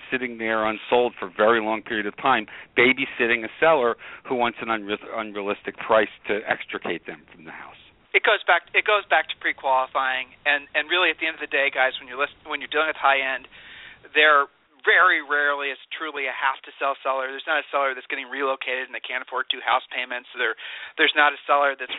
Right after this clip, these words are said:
Speaker 2: worrying about having to, you know, sell the house 'cause they have some financial issue. So when you're dealing with high end folks, uh, and you're trying to motivate them out of, like,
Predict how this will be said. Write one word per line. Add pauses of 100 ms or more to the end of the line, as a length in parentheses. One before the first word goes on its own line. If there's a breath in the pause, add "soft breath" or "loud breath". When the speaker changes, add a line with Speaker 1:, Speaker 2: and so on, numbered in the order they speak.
Speaker 2:
worrying
about
having (160)
to, (320 loud breath)
you
know, (160)
sell
the
house
'cause
they
have
some
financial
issue. (320 loud breath)
So
when
you're
dealing
with
high
end
folks, (760 soft breath)
uh,
and
you're
trying
to
motivate
them (100)
out
of, (160)
like,